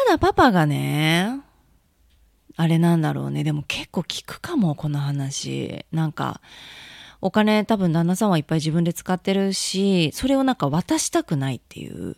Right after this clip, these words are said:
なんか、うん。渡しちゃっていっぱい奥さんがなんかブランド物買っちゃってて困るっていう人の相談も受けたことあるし、その旦那側から。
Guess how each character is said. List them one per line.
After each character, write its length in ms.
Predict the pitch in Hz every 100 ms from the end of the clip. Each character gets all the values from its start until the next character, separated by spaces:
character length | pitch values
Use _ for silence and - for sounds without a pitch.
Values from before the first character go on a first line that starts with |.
| _
な 80 | 147
ん 40 |
か、 160 | 143 - - - - - - - - - _ _ _
う 20 | 151
ん。 640 | 139 139 135 127 - - _ _ _ _ _ _ _ _ _ _
渡 320 | 202 226 381
し 140 | -
ち 60 | -
ゃ 60 | 359
っ 60 |
て 260 | - 370 320
い 60 |
っ 60 | 214 -
ぱ 140 | 320
い 80 | 330
奥 220 | 320 320
さ 200 | - 247
ん 40 | 180
が 80 | 165
な 100 | 160
ん 20 |
か 80 | 139
ブ 100 | 160
ラ 140 | 214
ン 80 | 226
ド 80 | 220
物 180 | 208
買 200 | 202 196
っ 20 | 175
ち 100 | -
ゃ 20 |
っ 40 | 202
て 200 | - 214
て 220 | 156 151
困 280 | - 165 175
る 80 | 143
っ 40 |
て 120 | -
い 40 | 139
う 40 |
人 180 | 135 170
の 80 | 143
相 180 | 151
談 160 | 151 156
も 60 | 151
受 100 | 156
け 20 |
た 80 | 127
こ 120 | 131
と 100 | 131
あ 60 |
る 100 | 131
し、 340 | 131 143 139 131
そ 100 | -
の 120 | 139
旦 180 | 147 147
那 120 | 147
側 220 | 143 139
か 120 | 139
ら。 200 | 131 240